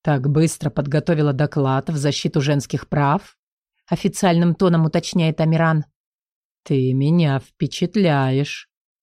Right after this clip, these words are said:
добавляет вкратчиво. Опуская взгляд, замечаю, как кожа на предплечье покрывается мурашками. "Да", бесстыдно вру я.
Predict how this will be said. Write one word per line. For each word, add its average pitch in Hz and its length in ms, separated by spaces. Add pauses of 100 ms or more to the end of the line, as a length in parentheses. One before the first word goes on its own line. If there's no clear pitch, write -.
(100)
добавляет 156 500
вкратчиво. 151 760 (760)
Опуская 196 480
взгляд, 175 400
замечаю, 196 540
как - 320
кожа 208 260
на 196 100
предплечье 208 680
покрывается 170 600
мурашками. 151 760 (720)
"Да", 262 420 (480)
бесстыдно 160 600
вру 160 180
я. 151 340